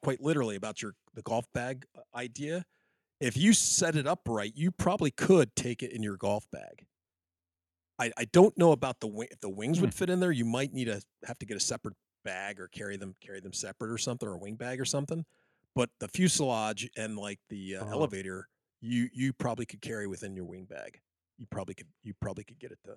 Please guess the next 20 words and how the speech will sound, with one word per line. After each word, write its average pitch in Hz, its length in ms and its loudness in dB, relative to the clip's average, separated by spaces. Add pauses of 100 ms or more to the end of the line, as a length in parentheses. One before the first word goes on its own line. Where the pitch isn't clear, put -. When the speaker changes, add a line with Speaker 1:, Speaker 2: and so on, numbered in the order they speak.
(100)
Speaker 3:
Yeah, 127 120 2
we'd 135 180 0
Speaker 1:
work. 143 60 2
Speaker 3:
have 127 120 0
to 117 100 -8
just 113 260 -10
know 110 300 2
the 101 120 -6
different 104 320 -10
sizes. 98 680 -2 (360)
Speaker 1:
Yeah. - 180 -16 (140)
Speaker 3:
I 131 60 0
think, 175 340 -6 (120)
I, 131 40 -10
th-, 120 100 -6 (120)
I 160 120 0
bet 240 260 0
you 185 60 0
those 127 220 2
wings 120 260 0